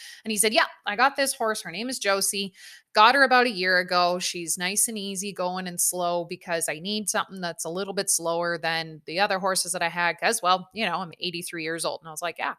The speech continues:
you are." <laughs> So he says, "Yes, go ahead out and ride Josie." So last Friday, I took Josie out.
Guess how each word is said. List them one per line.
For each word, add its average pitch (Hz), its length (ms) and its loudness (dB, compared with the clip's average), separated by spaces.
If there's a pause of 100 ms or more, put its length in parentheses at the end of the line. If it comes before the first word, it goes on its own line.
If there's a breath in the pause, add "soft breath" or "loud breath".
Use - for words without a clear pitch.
you 196 200 -14
are." - 180 -10
<laughs> 277 800 2 (800 loud breath)
So 277 220 6
he 302 60 6
says, 269 240 4
"Yes, 180 260 2
go 233 80 2
ahead 214 240 4
out 160 200 -2
and 196 100 -12
ride 165 200 -2
Josie." - 300 -8
So 175 160 -8
last 277 320 4
Friday, 180 460 2 (500 loud breath)
I 196 60 -10
took 226 180 -2
Josie 208 420 2
out. 170 360 0